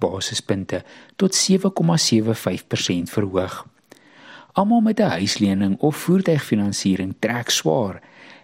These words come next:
en hier en daar spreek mense die hoop uit dat ons nou aan die einde van hierdie siklus is. April maand se V P I en P P I data word eers op vierentwintig en vyfentwintig Mei bekend gemaak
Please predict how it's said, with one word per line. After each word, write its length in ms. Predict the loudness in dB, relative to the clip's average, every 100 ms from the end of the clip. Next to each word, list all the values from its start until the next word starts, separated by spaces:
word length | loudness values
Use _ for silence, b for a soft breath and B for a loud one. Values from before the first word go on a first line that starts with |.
| B
en 160 | 0
hier 280 | 0 0 4
en 160 | 4 4
daar 260 | 2 0
spreek 400 | -2 0 2 2
mense 320 | 0 0 0 0
die 140 | 0
hoop 260 | 0 -2 -2
uit 260 | -6 -8 B B
dat 180 | -2 0
ons 120 | 2
nou 200 | 2 2
aan 100 | 2
die 160 | 0 -2
einde 320 | 0 2 2 2
van 160 | 2
hierdie 280 | 0 -2 -2
siklus 500 | 0 -2 -2 -2 -2
is. 360 | -4 -2 -4 -4 _ _ -20 B B B B B
April 400 | B -4 0 2
maand 280 | 4 4 2
se 100 | 0
V 260 | -2 2 2
P 80 | 2
I 280 | 0 0 -2
en 200 | -4 -4
P 260 | 2 2
P 40 | 2
I 260 | 2 2
data 480 | 2 0 -2 -2 -2
word 240 | 0 0 0
eers 220 | 0 0
op 120 | -2
vierentwintig 720 | -2 2 4 4 4 0 0
en 100 | -2
vyfentwintig 640 | -2 -2 0 0 2 0 -2
Mei 420 | 0 2 4 4
bekend 400 | 2 0 0 -2
gemaak 440 | -2 -2 -2 -4